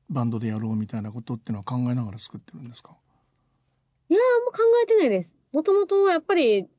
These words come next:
Speaker 2: 自分の曲は弾き語りとじゅ-、えー、ギターの音と自分の声だけで成立するのが一番だと思ってるので、
Speaker 1: ああ。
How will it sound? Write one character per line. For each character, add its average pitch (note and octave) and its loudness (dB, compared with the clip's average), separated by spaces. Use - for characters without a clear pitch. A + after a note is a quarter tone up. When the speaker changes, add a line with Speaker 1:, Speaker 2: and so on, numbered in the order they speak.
Speaker 2:
自 A3 -6
分 B3 0
の C4 0
曲 B3+ -4
は B3 2
弾 G#3+ -6
き C4 -8
語 C#4+ -2
り C#4 -2
と D4 4
じ G3 -4
ゅ-、 G3+ -4
え G3 -8
ー、 F#3+ -4
ギ A3+ -6
タ D#4 -2
ー D#4 0
の D#4 0
音 C4 -4
と F#3+ -2
自 F3 -6
分 G3 0
の G#3+ 2
声 D4 0
だ G3+ -2
け C4+ 0
で A3 0
成 G#3+ 0
立 G#3+ -6
す A3 -8
る G#3+ 0
の G3 -4
が E3+ -2
一 E3+ -4
番 A3 0
だ F3 -6
と F3 -10
思 E3+ -6
っ - -16
て F#3 -8
る F3 -2
の D#3+ -8
で、 E3 -4
Speaker 1:
あ B2 -2
あ。 G2+ -10